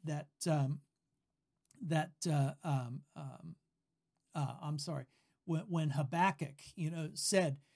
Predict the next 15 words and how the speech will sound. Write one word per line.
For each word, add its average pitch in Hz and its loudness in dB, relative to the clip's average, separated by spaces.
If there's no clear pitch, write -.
that 160 2
the 165 -2
earth 220 2
will 180 6
be 156 6
filled 202 6
with 175 2
the 151 4
knowledge 175 6
of 160 -6
the 151 2
glory 180 4
of 180 2
the 160 0
Lord 185 2